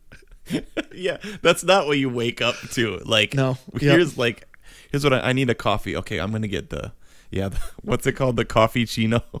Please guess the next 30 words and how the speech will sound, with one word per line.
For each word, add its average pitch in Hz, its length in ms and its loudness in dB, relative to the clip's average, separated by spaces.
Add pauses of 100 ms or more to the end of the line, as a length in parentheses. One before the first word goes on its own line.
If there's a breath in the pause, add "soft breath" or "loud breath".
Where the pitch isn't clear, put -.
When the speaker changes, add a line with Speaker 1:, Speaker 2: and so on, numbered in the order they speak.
(180)
Speaker 2:
The 139 380 4
Speaker 1:
Or 117 40 6
the 113 80 4
Speaker 2:
Frosty 165 560 6
Chino. 156 340 4
Speaker 1:
Frosty 110 260 4
Chino? 113 360 0
Speaker 2:
Yeah. 139 200 4 (220 loud breath)
So 180 140 4
that 196 140 10
would 214 120 10
be 202 80 6
Speaker 1:
Yeah. 190 60 6
Speaker 2:
one 160 240 6
that 156 100 6
I 143 100 4
would 143 140 6
get 139 180 4
myself 131 520 0
as 127 280 0 (280)
an 139 220 2
elation 135 800 4
reward. 131 840 0 (800)
Speaker 1:
Sure. 139 240 2
Speaker 2:
Um, 123 180 -2 (360 soft breath)
and 160 140 4
it's 156 160 0
just - 320 -2 (380)
a 156 80 4
waste. 165 680 0